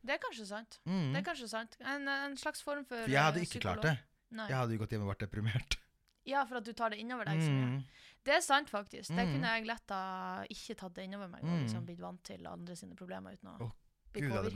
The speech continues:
Speaker 2: blitt helt knust.
Speaker 1: <laughs> Ja, herregud, det er sikkert noen som hadde knekt meg også, men, eh, ikke, kanskje ikke like mange.
Speaker 2: Nei.
Speaker 1: Men, eh, psykolog kanskje, eller, eh, ja.
Speaker 2: Jeg
Speaker 1: Ikke
Speaker 2: tror at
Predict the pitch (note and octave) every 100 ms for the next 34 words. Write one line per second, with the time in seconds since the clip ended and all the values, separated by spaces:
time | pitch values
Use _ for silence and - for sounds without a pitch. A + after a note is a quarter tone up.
0 | G#2 G#2 F#2 - - G2+ A2 C3 - -
1 | G4 - - - G#4 D#4 - - - -
2 | F#3+ F#3+ F#3 F3 F#3 A#3 G#3 F3+ G3+ G3
3 | E3+ E3+ F3+ F3+ - F3 F#3 A3+ F#3 F#3
4 | F#3 F#3 F3+ G3 - G#3 G3 G3+ F#3+ G3+
5 | G3+ G#3 G#3 F#3 G#3 G#3 - B2+ A#2+ A2+
6 | B2+ - - - B3 C4 B3+ B3 B3 B3
7 | C4+ C#4+ C4+ B3 C4+ C#4 C4+ - E4 E4
8 | D4 C#4 C#4 C#4 C#4 C4+ C4+ C4+ C4+ C4+
9 | - - _ _ _ _ _ - - -
10 | _ _ _ _ _ _ _ _ _ -
11 | C#4 F#3 - - - - - - - -
12 | - - - _ _ _ _ _ - C#3+
13 | - C#3+ D3+ C#3+ C3 - -